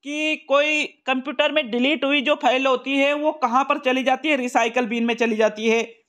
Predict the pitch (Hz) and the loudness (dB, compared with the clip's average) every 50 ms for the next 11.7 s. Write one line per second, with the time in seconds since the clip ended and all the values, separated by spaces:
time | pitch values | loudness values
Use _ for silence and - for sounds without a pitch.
0 | _ _ _ - 226 226 208 247 247 233 277 277 269 254 254 262 - 262 269 269 | _ _ _ -14 -12 -10 -8 -8 -8 -4 0 2 2 2 0 -2 -4 -2 0 0
1 | 269 277 277 - 247 247 - 254 262 254 262 247 226 269 254 254 226 196 226 247 | 0 -2 -4 -6 -12 -8 -6 -6 -4 -4 -4 -2 0 2 0 0 0 -2 -6 -6
2 | 254 - - 262 247 262 262 - 220 226 226 262 262 240 226 233 233 220 220 226 | -6 -4 0 0 0 0 0 -2 -2 0 0 2 0 0 0 -2 -4 -2 -2 -2
3 | 226 240 226 240 269 262 - - 196 196 190 - - 240 233 - - - 202 202 | -2 2 2 2 2 0 0 -2 -2 -2 -2 -2 0 0 2 2 2 0 0 0
4 | 196 202 202 196 196 190 190 190 - 180 170 170 - - 180 170 156 - - _ | 0 0 0 0 2 2 0 0 2 2 0 0 0 -2 -2 -2 -2 -4 -8 _
5 | _ _ _ _ _ _ - 233 233 240 240 240 - _ _ _ _ _ _ _ | _ _ _ _ _ _ -2 0 2 2 2 0 -2 _ _ _ _ _ _ _
6 | - 190 202 208 214 214 220 220 214 - 220 220 214 254 247 226 247 233 233 240 | -16 -12 -8 -4 -2 0 0 0 0 -2 -4 -2 -2 -4 -2 0 -2 0 0 0
7 | 240 240 247 220 220 220 247 247 247 240 226 220 233 233 247 233 226 226 233 247 | 0 0 0 0 0 0 -2 -2 0 -2 -2 -4 -2 -2 -2 -2 -2 -2 -4 -8
8 | 240 - 233 220 233 233 - 240 214 220 208 233 226 226 226 226 233 233 233 - | -8 -6 -4 -4 -4 -4 -4 -4 -6 -2 0 0 -2 -2 -2 -6 -6 -6 -4 -2
9 | 202 185 190 185 220 226 214 226 220 220 - 208 208 208 - - 240 180 - 214 | -2 -2 -2 -2 -2 -2 -2 -2 -2 -2 -2 -2 -2 -2 -4 -8 -8 -6 -4 -4
10 | 226 220 - - 208 214 214 214 233 226 240 220 226 220 220 226 240 233 262 339 | -4 -2 -2 0 0 0 0 0 -2 -2 0 0 0 0 0 0 0 -2 -2 -2
11 | - - _ _ _ _ _ _ _ - 262 294 254 | -4 -8 _ _ _ _ _ _ _ -4 -4 0 0